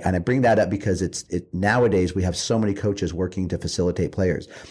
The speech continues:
And so what organizations do you play for? You know, there might be four or six that are kind of leading the way or this or that, but everyone's trying to help families. And the other distraction that neither of you had is you didn't have seven to ten coaches telling you what they could do for you and why you needed to come with them. And,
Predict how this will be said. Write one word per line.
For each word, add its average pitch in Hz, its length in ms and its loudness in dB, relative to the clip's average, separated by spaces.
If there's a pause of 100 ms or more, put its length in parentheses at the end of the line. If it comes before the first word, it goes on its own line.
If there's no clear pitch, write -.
(200)
And 87 100 -4
so 98 140 -2
what 87 160 2
organizations 95 720 2
do - 80 -4
you 76 60 -2
play 73 180 -4
for? - 180 -6
You 78 120 -6
know, 82 120 -4
there 87 100 -2
might 87 160 -4
be 82 120 -6
four 90 240 0
or 85 60 0
six - 380 -4 (300)
that 85 140 -2
are 87 40 0
kind 92 200 0
of 87 80 0
leading 92 160 2
the 92 80 2
way 90 240 4
or 87 80 6
this 87 240 0
or 87 60 2
that, 85 340 2
but 80 280 -6 (140)
everyone's 113 480 2
trying 92 320 -2
to - 80 -2
help - 460 -4
families. 110 560 0 (540)
And 92 360 2 (260)
the 98 120 2
other 117 140 4
distraction 101 560 2
that 82 180 4
neither 95 240 4
of 87 100 2
you 90 100 2
had 107 320 4
is 92 120 -2
you 101 60 0
didn't 95 200 0
have 95 280 2
seven 95 600 0
to - 100 -8
ten 98 260 0
coaches 98 400 0
telling 92 320 2
you 95 160 2
what 90 140 0
they 87 120 0
could 87 160 -2
do 98 140 2
for 92 200 0
you 85 160 4
and 85 100 0
why 82 80 2
you 85 140 0
needed 85 240 -4
to - 80 -6
come 85 200 -4
with 82 120 -2
them. 92 260 4
And, 85 160 0